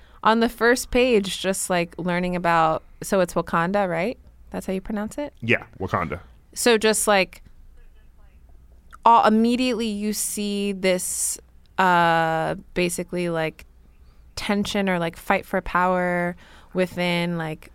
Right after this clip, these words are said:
Speaker 1: m-, monarchy and within the people's population who are ruled by the monarchy. And I was just like, "Oh my God," like, I didn't realize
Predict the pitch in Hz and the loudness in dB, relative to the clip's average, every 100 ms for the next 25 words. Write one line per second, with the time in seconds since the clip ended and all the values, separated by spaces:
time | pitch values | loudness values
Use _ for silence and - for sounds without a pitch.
0 | - 175 - 170 185 202 196 190 - 185 | -14 -14 -4 0 2 2 0 -4 -6 -8
1 | 175 175 170 175 175 170 170 175 170 170 | -6 -6 -6 -6 -6 -4 -4 -6 -6 -8
2 | 170 170 170 - 175 170 170 165 - 175 | -8 -8 -10 -10 -6 -4 -2 -4 -6 -6
3 | 175 175 170 175 170 165 170 156 160 185 | -4 -4 -6 -6 -8 -6 -6 -6 -4 0
4 | 285 220 180 170 160 160 - 160 156 156 | 2 2 0 -4 -6 -8 -10 -8 -8 -6
5 | 160 - 170 - 165 - 349 233 226 254 | -8 -8 -12 -10 -10 -8 -6 -4 0 0
6 | 175 170 226 233 233 196 240 277 233 190 | 0 0 0 0 0 2 4 4 4 2
7 | 175 175 - | 0 -2 -6